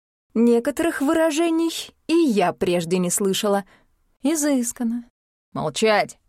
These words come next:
сурово рявкнули рядом. Я дышала осторожно, стараясь не втягивать носом пыль и не выдавать страх. Когда с головы, наконец, стянули вонючий мешок, я на мгновение прикрыла глаза и только потом осмотрелась.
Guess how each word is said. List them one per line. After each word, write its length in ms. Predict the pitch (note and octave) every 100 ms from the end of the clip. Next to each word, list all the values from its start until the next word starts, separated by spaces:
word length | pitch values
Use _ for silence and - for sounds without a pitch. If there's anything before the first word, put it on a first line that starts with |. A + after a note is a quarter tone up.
| _ _
сурово 420 | - F#3+ F3+ E3+
рявкнули 460 | E3+ E3+ - F3+ E3+
рядом. 340 | E3+ F3 E3+ - _ _ _ _
Я 220 | A3 A#3+
дышала 480 | A3 G#3 A3+ A3 G#3
осторожно, 540 | G3 A3 G#3 B3+ G#3+
стараясь 520 | F#3 - F#3+ F#3+ F#3 - -
не 120 | G3
втягивать 540 | F#3 A3+ G#3 F#3 F#3
носом 320 | G3+ F#3+ G3+ F#3+
пыль 300 | C4 C#4 - - - _ _
и 120 | G3+ F#3+
не 140 | F#3+
выдавать 440 | F#3 F#3 F#3+ G3 -
страх. 460 | - D3 - - _ _ _ _ _ _ _ _
Когда 260 | A3 A#3 C#4
с 40 |
головы, 320 | A#3 B3+ C4
наконец, 480 | C4 A#3 A#3+ A#3 - -
стянули 460 | - B3 B3 C4
вонючий 420 | F#3+ F#3+ G#3 - G3+
мешок, 420 | G#3 G#3 D#4+ -
я 120 | G3
на 80 | G3
мгновение 500 | G3 G#3 G#3+ A#3+ G3+
прикрыла 480 | F#3+ G#3 A#3+ B3 G3
глаза 360 | G3 G3+ B3
и 60 | A3+
только 260 | G3+ G3+
потом 360 | G3 G3 A3+ A3+
осмотрелась. 720 | G3+ G#3 G3 F3 D3+ E3+ -